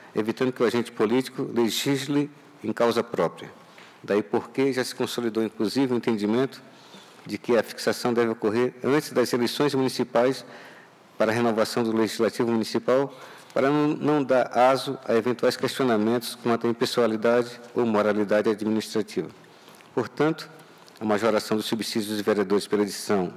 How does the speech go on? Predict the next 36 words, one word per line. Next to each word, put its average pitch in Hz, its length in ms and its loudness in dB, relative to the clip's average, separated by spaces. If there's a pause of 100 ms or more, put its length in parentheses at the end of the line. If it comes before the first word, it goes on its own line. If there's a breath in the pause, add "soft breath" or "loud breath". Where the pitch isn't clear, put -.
em 101 80 0
plena 127 320 0
legislatura 110 580 0
da 98 100 0
Lei 101 120 2
Municipal 98 580 0
número 98 280 0
vinte 127 200 -4
e - 60 -16
quatro - 400 0 (320 loud breath)
caracteriza 113 500 0
a 110 40 4
ofensa 127 520 -2 (260)
ao 101 200 2
item 110 200 -2
sexto - 540 0
do 110 80 -2
artigo 104 240 -2
vinte 107 160 -2
e 107 60 -4
nove 101 180 2
da 98 80 -2
Constituição - 580 -6
Federal, 135 540 0 (540 loud breath)
dando 131 320 2
aso 120 180 4
à 131 40 0
combinação 120 460 0
de 117 120 2
multa 127 320 2
e - 20 2
imputação 123 480 -2
de 110 140 0
débito 117 340 2
ao 101 60 2
responsável 117 720 0